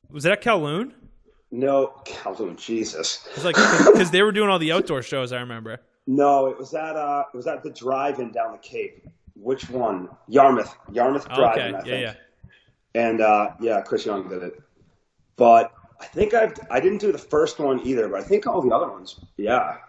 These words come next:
Speaker 1: 'Cause I remember I saw you, I think it was Old Dominion
Speaker 2: Dude, it's
Speaker 1: played a
Speaker 2: my,
Speaker 1: couple
Speaker 2: that's
Speaker 1: years ago.
Speaker 2: my
Speaker 1: I remember
Speaker 2: favorite
Speaker 1: that was the
Speaker 2: event of
Speaker 1: last
Speaker 2: the
Speaker 1: one I
Speaker 2: year.
Speaker 1: went to.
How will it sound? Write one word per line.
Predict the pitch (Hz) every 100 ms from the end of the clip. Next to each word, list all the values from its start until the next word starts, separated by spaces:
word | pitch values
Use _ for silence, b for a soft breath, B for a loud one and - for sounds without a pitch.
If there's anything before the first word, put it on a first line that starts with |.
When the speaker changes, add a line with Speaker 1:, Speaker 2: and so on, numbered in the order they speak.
| _ _
Speaker 1:
'Cause | - 151
I |
remember | 202 262 240
I | 190
saw | - 202 180
you, | 185 170
I | 151
think | 190 196
it |
was | 170 120
Old | 147 139
Dominion | 123 123 135
Speaker 2:
Dude, | 185
it's | 135 135
Speaker 1:
played |
a |
Speaker 2:
my, | 165
Speaker 1:
couple | 135 131
Speaker 2:
that's | 180 -
Speaker 1:
years | 131
ago. |
Speaker 2:
my | 139
Speaker 1:
I |
remember | 180
Speaker 2:
favorite | 165
Speaker 1:
that | 151
was | 156
the | 151
Speaker 2:
event |
of | 147
Speaker 1:
last | 131
Speaker 2:
the | 123
Speaker 1:
one |
I | 120
Speaker 2:
year. |
Speaker 1:
went | 120 113
to. | 110 110